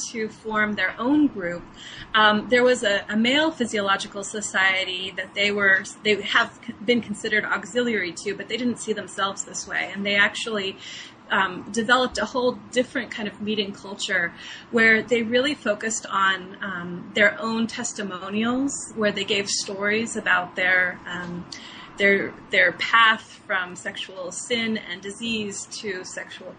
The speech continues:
self-control and health and salvation. And they told these stories to each other as proof that they were on the right path, and also as a kind of group, um,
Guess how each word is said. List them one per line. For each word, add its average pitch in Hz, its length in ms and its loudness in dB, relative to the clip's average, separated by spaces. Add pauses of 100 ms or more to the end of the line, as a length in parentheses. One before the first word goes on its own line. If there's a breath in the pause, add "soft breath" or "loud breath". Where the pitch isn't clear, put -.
self-control 185 960 -6 (320 loud breath)
and 202 140 -2
health 208 440 2
and 190 140 -14
salvation. 185 680 -2 (420 loud breath)
And 208 160 4
they 226 80 4
told 254 380 4
these 208 240 -4
stories 202 640 0
to 220 100 -4
each 175 240 -6
other 185 480 2 (260 loud breath)
as 202 160 2
proof - 480 -2
that 185 140 -6
they 190 100 0
were 190 140 4
on 190 240 0
the 185 80 -10
right 180 260 0
path, 185 340 0
and 202 120 2
also 214 320 -2
as 196 100 -2
a 202 60 -10
kind 196 260 -6
of 180 160 -8 (260)
group, 233 280 2 (240)
um, 180 520 2